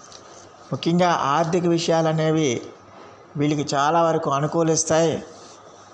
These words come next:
ఏదో విధంగా డబ్బు మీ చేతికి అంతు-, అంది-, అందుతుంది, ఏదో విధంగా డబ్బు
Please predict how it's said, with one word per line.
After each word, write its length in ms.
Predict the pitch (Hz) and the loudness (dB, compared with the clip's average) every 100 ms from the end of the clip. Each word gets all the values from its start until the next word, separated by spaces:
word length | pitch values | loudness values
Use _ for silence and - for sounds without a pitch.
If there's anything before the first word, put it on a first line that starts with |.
| - - | -20 -4
ఏదో 300 | 123 170 190 | 0 2 2
విధంగా 360 | 180 175 170 165 | 2 2 2 2
డబ్బు 260 | 151 151 | 0 0
మీ 200 | 165 165 156 | 2 2 2
చేతికి 280 | 151 156 156 | 0 0 -2
అంతు-, 580 | 147 - 143 180 147 135 | -2 -2 -2 -2 -4 -2
అంది-, 580 | 135 143 151 - - 139 | -2 0 0 -2 -6 -4
అందుతుంది, 720 | 131 147 143 151 147 143 151 - - - - 139 | 0 -2 -2 -2 0 0 -2 -8 -14 -16 -8 0
ఏదో 260 | 147 175 | 2 4
విధంగా 340 | 165 165 165 156 | 2 2 0 0
డబ్బు 500 | 147 143 175 147 | 0 0 2 0